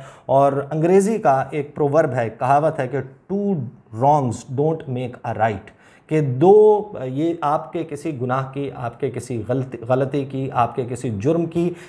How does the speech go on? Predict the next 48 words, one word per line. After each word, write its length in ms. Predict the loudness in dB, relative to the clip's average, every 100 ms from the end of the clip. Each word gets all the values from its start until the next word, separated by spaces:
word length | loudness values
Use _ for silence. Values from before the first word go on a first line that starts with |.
| -10
जस्टिफिकेशन 1000 | 2 2 2 -2 -2 0 0 -2 -2 -8 -10 -18 _ 2
ये 180 | 6 6
नहीं 200 | 6 2
हो 140 | 2
सकती, 460 | -2 -6 -6 -6 -4
उसका 340 | -6 -4 -2
उज़र 380 | -2 0 4 6
आप 160 | 4 2
ये 100 | -2
पेश 280 | -2 -4 -4
नहीं 180 | -6 -6
कर 100 | -6
सकते 360 | -8 -8 -8
कि 100 | -8
फ़लाँ 380 | -6 -2 2 2
ने 80 | 0
भी 180 | -2 -2
ये 80 |
गलती 340 | -4 -6 -8 -12
की। 240 | -12 -20 _ -20 -20 _ 2
आ, 160 | 4
ये 320 | 4 4 4
इसका 560 | 2 -4 -2 2 2 -2
जाहिर 260 | -2 -2 -2
है 80 | -4
कि 100 | -4
हम 280 | -4 -4
सब, 320 | -6 -6 -6 -10 -16 _ -2
आ, 120 | 0
मेजॉरिटी 480 | 0 4 4 4 2
जो 100 | 0
है 80 | 0
वो 100 | -2
इस 80 | -2
बात 240 | -2 -2
की 60 | -6
बिलीवर 360 | -4 -2 -2 0
है। 160 | -2
तो 140 | -2 -6
इमरान 300 | -2 0 0
खान 220 | 0 0
साहब 260 | 2 0 0
जो 80 |
हैं, 180 | -4 -6 -10 -20 -2
अगर 220 | 0 2
तो 120 | 0 0
वो 100 | 0
ये 280 | 2 2